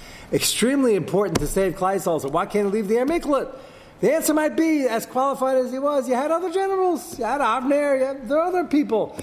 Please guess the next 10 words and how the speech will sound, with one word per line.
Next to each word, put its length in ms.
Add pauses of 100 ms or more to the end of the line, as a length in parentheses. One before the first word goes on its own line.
(140)
So 120
I 220
mentioned 400
Derech 240
Agav, 460
you 60
can 100
get 180
two 140
colonels. 580